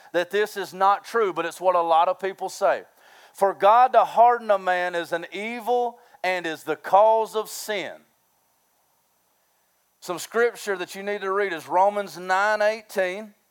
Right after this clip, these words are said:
Romans one twenty-four and twenty-five,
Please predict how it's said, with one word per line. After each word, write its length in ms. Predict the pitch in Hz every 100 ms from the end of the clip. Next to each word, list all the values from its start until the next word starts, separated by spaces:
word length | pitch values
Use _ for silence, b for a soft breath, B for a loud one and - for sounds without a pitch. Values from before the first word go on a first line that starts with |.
| _ _ _ _ _ _ _ _ _ _ _ _ _ _ _ _ _ _ _ _ _ _ 135
Romans 520 | 170 208 202 175 139
one 480 | 151 185 202 214 214
twenty-four 760 | - 196 214 214 208 202 202
and 120 | 175
twenty-five, 760 | - 190 202 - 185 170 196